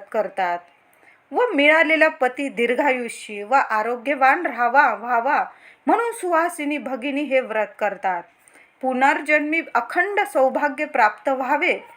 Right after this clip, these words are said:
म्हणून विधवा स्त्रिया ह्या व्रतानिमित्त फक्त उपवास करतात, पूजा मात्र करीत नाही. आपले पौराणिक वाक्य समजून घेण्यासारखे आहेत.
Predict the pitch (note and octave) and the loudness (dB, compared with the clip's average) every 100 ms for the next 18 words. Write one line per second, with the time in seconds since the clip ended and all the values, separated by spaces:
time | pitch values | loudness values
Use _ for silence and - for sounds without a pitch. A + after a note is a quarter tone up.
0 | - - - A#3+ C#4 F#4 E4 A3 B3+ G3+ | -20 -18 -6 -2 0 0 -2 -4 -6 -2
1 | D#4+ E4+ E4+ - C#4+ E4+ E4+ A#3+ C4 C#4+ | 0 -2 -4 -4 0 4 4 4 4 2
2 | B3 A#3 A#3 C#4 B3+ A#3+ B3+ B3+ C4+ C4+ | 4 -2 0 0 -2 -6 -10 -4 -4 -2
3 | B3+ - D#4 - A3+ - B3 C4 - G#3+ | -6 -2 -4 -2 -6 -2 -2 -2 -2 -4
4 | G3 F#3+ F3 - _ - - _ - C#4 | -2 -4 -4 -8 _ -20 -20 _ -4 -2
5 | B3 C#4+ D4 A3+ - D#4 F#4+ C#4 A#3 G#3 | 4 4 4 -2 -4 -6 -2 -2 -2 -4
6 | G#3+ G3 F#3+ F3 - _ _ _ - D#4 | -6 -6 -6 -14 -16 _ _ _ 0 2
7 | A4 A4+ A4+ D4 D#4 D#4+ F4 D4+ C4 B3 | 2 0 4 4 6 2 2 0 0 0
8 | D4+ D4 C4+ B3 C#4 C4 A#3+ A#3 A#3+ A#3+ | -6 -2 -4 -2 -4 -4 -4 -4 -4 -4
9 | G3+ B3 A#3+ G3+ F#3+ | -4 -2 -4 -4 -12